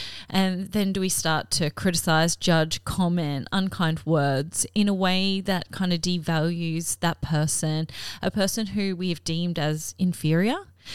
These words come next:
It also makes ourselves feel better in, you know, one way or another, but for how long? It, I guess because we're doing this, it does, I don't know, I just feel like it just doesn't add value to do this.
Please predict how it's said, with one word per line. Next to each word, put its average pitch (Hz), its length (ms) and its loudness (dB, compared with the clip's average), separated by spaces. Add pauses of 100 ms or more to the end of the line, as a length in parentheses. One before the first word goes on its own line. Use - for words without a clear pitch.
(200)
It 233 200 2 (100)
also 233 480 0
makes 202 340 -4
ourselves 165 420 -4
feel 190 440 -2
better 156 400 -2
in, 156 240 -4 (240)
you 180 160 0
know, 170 160 2
one 170 240 2
way 160 140 4
or 151 320 0 (260)
another, 170 420 4
but - 300 -2
for 170 120 -4
how 165 260 0
long? 156 520 2
It, - 520 -8
I 180 120 -2
guess 185 260 -2
because - 340 -2
we're 208 80 2
doing 175 440 2 (640)
this, 180 280 -2
it - 160 -10
does, - 680 -4 (220)
I 240 120 -2
don't 269 120 0
know, 285 100 2
I 220 100 6
just 208 240 0
feel 254 160 4
like 233 200 0
it 185 80 -2
just - 180 -2
doesn't 220 280 0
add 240 200 -2
value 226 380 0
to - 140 2
do 175 240 0
this. - 360 -4